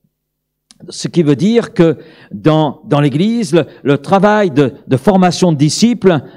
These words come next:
euh, commence tout simplement par le fait de se rassembler. Le rassemblement est, est un, un élément qui permet de faire des disciples. Puisque le Seigneur ajoutait chaque jour à l'Église ceux qui étaient sauvés, et puisque les disciples chaque jour étaient tous ensemble assidus au temple,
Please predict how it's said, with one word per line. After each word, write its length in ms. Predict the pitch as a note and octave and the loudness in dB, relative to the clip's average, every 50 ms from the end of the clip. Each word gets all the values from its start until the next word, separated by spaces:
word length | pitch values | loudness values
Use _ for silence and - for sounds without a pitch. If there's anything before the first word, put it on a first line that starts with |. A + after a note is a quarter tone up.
| - - | -4 -2
euh, 80 | C3 C3+ | -2 -2
commence 600 | - - F#3+ F3 E3+ F3+ G#3+ A#3+ A#3 G3 - - | 2 2 2 2 2 2 0 0 -2 -4 -2 -2
tout 100 | A#3 G#3+ | 0 0
simplement 500 | - - G#3+ F#3 C#3+ F#3 F3+ F#3+ A3+ A#3 | 2 2 0 2 2 2 2 2 0 0
par 180 | - G3 F3+ F#3+ | 0 2 2 2
le 80 | F#3 | 2
fait 160 | F3+ A3 A3+ | 2 0 -2
de 40 | A3 | 0
se 80 | - G#3+ | 0 2
rassembler. 580 | F#3 G3+ F3+ - G#3 F#3+ F#3 E3+ E3 C#3+ - - - _ _ _ _ _ _ _ _ _ _ _ _ _ _ _ _ _ _ _ _ _ _ _ _ _ _ _ _ _ _ _ | 2 2 2 2 0 2 2 2 0 0 -4 -8 -18 _ _ _ _ _ _ _ _ _ _ _ _ _ _ _ _ _ _ _ _ _ _ _ _ _ _ _ _ _ _ _
Le 100 | - C#3+ | -2 0
rassemblement 880 | D3+ E3 G#3 G#3+ - - G#3+ G#3+ F#3 F#3+ F#3 F3 G3 G#3+ A#3+ C4 B3 - - - - - - - | 0 2 0 0 2 0 0 2 2 2 2 0 0 0 0 -2 -4 -6 -8 -16 -20 -20 -4 0
est, 240 | F3 F3 F#3 - - | 0 0 0 0 -2
est 220 | F3 D#3+ - - | -2 -2 0 0
un, 180 | F3+ E3 D#3 - - - - | 0 0 0 -2 -6 -6 -4
un 160 | - D3+ D#3 | 0 0 2
élément 840 | F#3+ A#3+ B3+ B3+ B3 A#3+ G3 G3 F#3+ G#3 A3+ B3 A#3+ A3 - _ _ _ _ _ _ _ - | 2 2 2 0 0 0 0 0 0 0 -2 -4 -6 -8 -10 _ _ _ _ _ _ _ -4
qui 140 | - E3 - | -4 -4 -2
permet 520 | - - C4 A#3+ G3+ A3+ A3+ A#3 A#3 A3+ | 2 2 2 2 2 2 2 2 0 0
de 100 | F#3+ G#3 | 0 -2
faire 360 | - - G#3+ G#3 G#3+ G#3 F#3 | 0 2 2 2 2 2 0
des 140 | D#3 F3 F3+ | 0 0 0
disciples. 580 | D#3+ E3 D3+ - - D#3 - - - G2+ - _ _ _ _ _ _ _ | 0 -2 -4 -4 -4 -4 -4 -6 -10 -18 -18 _ _ _ _ _ _ _
Puisque 280 | - B3 C4+ - - B3 | 0 0 0 2 2 2
le 80 | A#3 | 0
Seigneur 380 | G3 - A3+ A3 G#3+ A3 G#3 F3 | 2 2 2 2 2 2 2 2
ajoutait 380 | F#3 E3 C#3+ G3 E3+ - F#3 | 0 0 0 0 0 2 0
chaque 220 | - - G3 F3+ C#3+ | 2 2 0 0 2
jour 200 | C3+ E3+ F#3 E3 | 2 2 2 2
à 60 | D#3+ | 2
l'Église 380 | E3 D#3+ D3 D#3 E3+ D#3 C#3 - | 0 0 0 0 -2 -2 -2 -2
ceux 100 | - C#3+ | -2 0
qui 140 | - D3 | 0 0
étaient 160 | C3+ - B2+ A#2+ | -2 0 -2 -4
sauvés, 500 | - - D3+ C#3+ C#3 G3+ A#3 A#3+ - - - - - _ _ _ _ _ _ _ _ _ _ - - - E3+ - | -2 0 0 2 4 4 2 2 -2 -6 -14 -20 -20 _ _ _ _ _ _ _ _ _ _ -20 -16 -6 -2 0
et 80 | F#3 | 0
puisque 380 | - - A3 B3+ A#3+ - - - | 2 2 0 0 0 0 0 2
les 140 | G#3 F#3+ F#3+ | 2 2 0
disciples 360 | E3+ F#3 - - G3+ D3 - | 0 -2 0 0 -2 -2 0
chaque 240 | - - G#3 G3+ D#3 | 0 0 0 0 0
jour 260 | C3+ G3 G#3 F3 E3+ | 2 2 2 2 0
étaient 160 | D#3 E3+ D#3+ | 0 -2 -2
tous 240 | - F3+ E3+ - - | -2 -2 -2 0 0
ensemble 380 | F3+ E3 - - F3+ D#3+ C#3+ | 0 0 0 0 0 2 2
assidus 320 | D3 C3 - C#3+ C#3 A#2+ C3 | 0 0 0 -2 -2 0 0
au 100 | C3 A#2+ | 0 2
temple, 380 | B2 - A#3 B3 B3 F3+ - | 2 0 0 0 -2 -4 -8